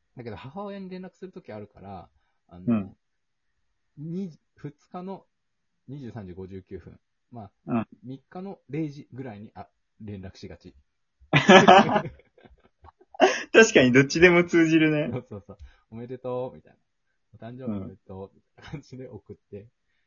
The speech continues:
Speaker 1: その場をやりきってる、ここ数年。
Speaker 2: <laughs> 毎年三月の頭に。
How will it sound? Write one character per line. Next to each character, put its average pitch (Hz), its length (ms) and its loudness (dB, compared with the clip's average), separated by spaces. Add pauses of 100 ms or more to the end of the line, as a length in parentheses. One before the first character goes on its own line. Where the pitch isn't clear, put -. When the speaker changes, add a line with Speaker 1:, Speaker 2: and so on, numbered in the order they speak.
(320)
Speaker 1:
そ 113 120 -12
の 107 120 -10
場 98 100 -8
を 92 80 -10
や 92 140 -12
り 101 80 -16
き 101 100 -20
っ - 20 -20
て - 120 -20
る、 - 160 -20
こ 98 80 -18
こ 98 180 -18
数 - 80 -2 (880)
年。 202 100 -6
Speaker 2:
<laughs> - 20 -16
毎 123 240 4
年 110 320 -6
三 110 220 -2
月 98 220 -6
の 95 100 -4
頭 95 360 -10 (140)
に。 - 140 -14